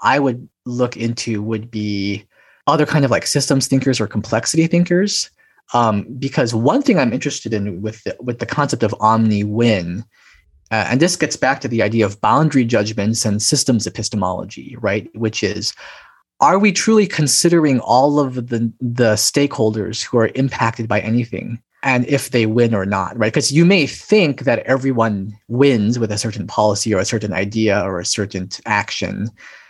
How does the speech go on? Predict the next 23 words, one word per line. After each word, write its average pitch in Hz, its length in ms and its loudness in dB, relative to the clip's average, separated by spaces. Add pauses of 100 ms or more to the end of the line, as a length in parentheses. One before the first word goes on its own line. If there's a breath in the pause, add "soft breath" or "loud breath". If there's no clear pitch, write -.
(280 loud breath)
uh, 131 140 4
but 151 160 2
then 165 140 4
there 156 100 4
are 143 60 4
actually 156 480 2
a 120 80 4
stakeholder 139 580 -2
group 113 260 -6
that 104 180 -2
you 110 140 -2
weren't 156 420 2
aware 95 340 0
of 113 160 -4
that 76 180 -2
lost - 680 -2
because 117 260 0
the 113 80 -2
negative 120 400 2
externalities 110 800 0
of 101 220 -4
X - 200 -6
proposal 107 720 -2